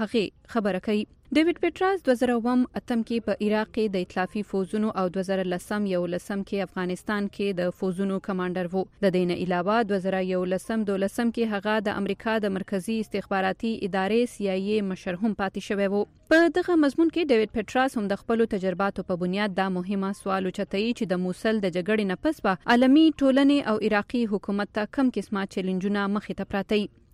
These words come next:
ښاغلی پیټراس وایي راتلونکي څو میاشتو کې به عراقي، عرب، کرد، امنیتي فوز، سني او لږ ډېر شیعه ملیشیا موصل ته ورداخل شي. ښار به د داعش توندرونه صفا کړي او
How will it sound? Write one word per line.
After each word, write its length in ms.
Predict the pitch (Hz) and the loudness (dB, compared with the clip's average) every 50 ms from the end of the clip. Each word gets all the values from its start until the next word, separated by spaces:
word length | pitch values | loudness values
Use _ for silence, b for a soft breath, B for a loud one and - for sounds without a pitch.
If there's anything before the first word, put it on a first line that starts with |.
| - | -2
ښاغلی 260 | - 339 330 370 349 349 | 0 2 4 4 4 4
پیټراس 380 | - 349 320 - 359 359 349 - | 2 -2 0 0 0 0 0 0
وایي 160 | 392 381 403 392 | -2 -2 0 0
راتلونکي 480 | - 226 226 - - 254 247 240 - 254 247 | 0 -2 0 0 0 0 2 2 0 -2 -2
څو 160 | - - 247 226 | 0 0 0 0
میاشتو 360 | 196 202 220 226 - - 247 | 2 0 -2 -2 -2 -4 -4
کې 120 | 233 - 220 | -4 -2 0
به 320 | 226 233 233 - - 196 185 | 0 0 0 -2 -4 -4 -2
عراقي، 400 | 190 190 185 - - 226 220 220 220 - - - 180 | -2 -2 -2 -4 -4 -4 -2 -2 -4 -6 -6 -6 -2
عرب، 220 | 180 202 233 240 - - _ - - | 0 0 0 0 -4 -10 _ 2 4
کرد، 200 | 247 247 247 - - 196 | 4 4 4 -2 -6 -6
امنیتي 400 | 180 180 180 175 - - - 196 180 - | -4 -2 -2 -4 -4 -4 -6 -6 -6 -2
فوز، 260 | - 233 254 269 - - - | 2 2 2 2 0 -6 -8
سني 340 | - - 302 285 294 320 339 339 | 2 4 6 6 8 8 6 6
او 140 | - - 233 | 4 2 2
لږ 180 | 240 254 285 262 247 277 | 4 4 2 2 2 0
ډېر 120 | 277 262 247 | 0 0 -2
شیعه 260 | - - 220 220 220 226 | -4 -2 0 0 2 0
ملیشیا 540 | 214 202 190 185 190 185 - - 214 214 208 190 | 0 0 0 0 -2 -2 -2 -2 -2 0 0 0
موصل 320 | 185 180 - - 196 175 - | -2 -2 -4 -4 -4 -4 -4
ته 80 | 190 | -4
ورداخل 480 | 196 214 220 - 233 226 - - 220 190 - | -4 -4 -4 -4 -6 -4 -4 -4 -4 -4 -4
شي. 100 | 220 208 - - - _ _ _ _ - - | -4 -6 -6 -8 -14 _ _ _ _ -6 -2
ښار 200 | 190 175 180 170 180 | -2 0 0 0 -2
به 120 | 180 180 170 | -2 -2 -2
د 100 | 175 160 | -4 -4
داعش 260 | 180 170 180 190 - | -2 -2 -2 -2 -4
توندرونه 460 | - - 185 175 202 202 190 185 170 165 | -4 -6 -2 0 0 0 0 0 -2 -4
صفا 320 | - - 185 - 240 240 | -4 -8 -4 0 2 2
کړي 200 | 254 - - 302 294 - - 294 | 2 2 0 0 0 2 2 4
او 100 | 302 | 4